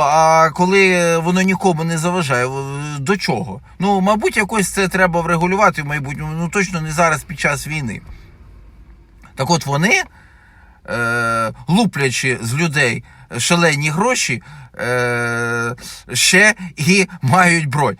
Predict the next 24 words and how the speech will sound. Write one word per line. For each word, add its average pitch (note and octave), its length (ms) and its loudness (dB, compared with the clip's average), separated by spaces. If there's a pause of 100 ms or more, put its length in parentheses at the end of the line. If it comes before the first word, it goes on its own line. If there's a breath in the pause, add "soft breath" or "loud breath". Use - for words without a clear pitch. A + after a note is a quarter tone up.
(120 loud breath)
А G3 100 0
мені B3 160 -2
здається, G3+ 400 0
оце, F#3 280 2
е, D3 840 0
хто E3 220 -4
там, C#3+ 160 -2
Тимошенко E3+ 840 0
пропонувала D#3+ 800 0
правоохоронців E3 720 -2
відправити, A2+ 580 -2
е, G#2+ 480 -6
напередок. A#2+ 680 -6 (520 soft breath)
А E3+ 120 0
я G#3+ 140 4
думаю, F#3+ 440 0 (160 loud breath)
що F3+ 240 0
оцих F#3 400 0
от F3+ 220 -2
евакуаторів F3 800 0
треба A2 280 -2
в G#2+ 60 -12
першу F3+ 400 0
чергу D3 400 -2